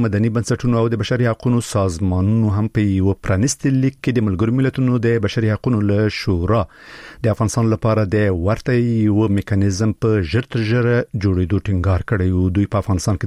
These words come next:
د بشري حقونو د ناورین په اړه اندېښنه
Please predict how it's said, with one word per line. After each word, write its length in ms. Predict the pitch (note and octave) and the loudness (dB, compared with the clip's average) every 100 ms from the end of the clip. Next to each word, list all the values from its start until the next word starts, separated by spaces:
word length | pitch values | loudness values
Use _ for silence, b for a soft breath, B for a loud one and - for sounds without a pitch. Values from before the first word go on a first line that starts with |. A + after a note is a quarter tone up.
| F#2 | -2
د 60 | F2+ | 0
بشري 280 | G#2 A2 A#2 | 0 0 -2
حقونو 340 | - A#2 A#2+ B B B B B A2 | 0 0 0 B B B B B -2
د 180 | G#2+ - - A#2 | 0 -2 -2 0
ناورین 420 | G2+ F#2+ F#2+ C3 - | 2 0 2 0 0
په 100 | F#2+ F#2+ | -2 0
اړه 140 | G2 - A#2+ | 0 0 0
اندېښنه 380 | G2+ F#2+ - | 2 0 0